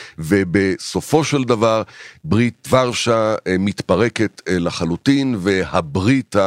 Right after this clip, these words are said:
היחידה, ההגמונית, אם תרצה, אה, שנמצאת, אה, באירופה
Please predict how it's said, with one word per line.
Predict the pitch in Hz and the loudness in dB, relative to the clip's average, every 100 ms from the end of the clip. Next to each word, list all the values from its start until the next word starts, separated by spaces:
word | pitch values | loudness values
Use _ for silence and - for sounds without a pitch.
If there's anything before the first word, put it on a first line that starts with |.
| 92 - - - | 0 -6 -16 -4
היחידה, | 110 - - 87 131 127 101 - - | -2 -2 -4 0 2 2 -2 -6 -4
ההגמונית, | 104 101 120 104 104 123 160 170 117 | -2 0 -2 -2 0 2 2 0 -2
אם | 98 85 | -4 0
תרצה, | 104 90 - 87 73 - - - - | 0 0 0 0 -2 -8 -16 -6 0
אה, | 90 | 0
שנמצאת, | 78 110 110 92 107 104 - | 2 0 0 0 0 0 0
אה, | 92 87 | 0 2
באירופה | 87 85 82 120 - 113 104 | 0 2 2 0 2 2 2